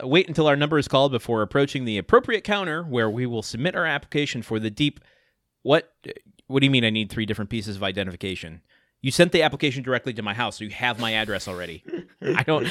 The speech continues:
Speaker 1: I don't have another form of I D except my existing deep dive, which I'm trying to renew. So, well, if I come back, do I have to wait five hours again? But I waited five hours even with an appointment this time. Really? Really? Okay, Truman, let's go.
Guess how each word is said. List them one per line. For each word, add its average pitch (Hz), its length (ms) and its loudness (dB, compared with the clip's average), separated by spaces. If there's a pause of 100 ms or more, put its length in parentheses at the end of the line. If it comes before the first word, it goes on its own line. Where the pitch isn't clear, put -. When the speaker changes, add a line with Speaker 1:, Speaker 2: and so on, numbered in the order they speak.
(100)
Speaker 1:
I 151 100 4
don't 160 220 4
have 151 300 4
another 143 240 2
form 143 380 0
of 120 100 0
I 120 100 2
D 123 280 2
except 120 280 -2
my 120 140 -2
existing 113 400 -6
deep 120 220 0
dive, 90 280 -2 (180)
which 131 140 2
I'm 123 120 4
trying 180 220 2
to 147 40 -2
renew. 127 520 8 (840)
So, 165 360 6
well, 170 220 8
if 165 100 6
I 156 80 8
come 202 160 6
back, 180 200 8
do 143 120 8
I - 20 12
have 143 100 10
to 143 80 6
wait 143 140 8
five 139 160 10
hours 147 220 8
again? 185 240 0 (420)
But 175 100 12
I 170 40 12
waited 196 320 10
five 165 180 8
hours 170 360 8
even 165 180 4
with 175 160 4
an 160 80 2
appointment 101 340 -4
this 101 140 -12
time. 95 240 -8 (340)
Really? 180 440 6 (280)
Really? 101 320 -4 (720)
Okay, 151 220 6
Truman, 110 400 -2
let's 127 160 2
go. 85 220 -4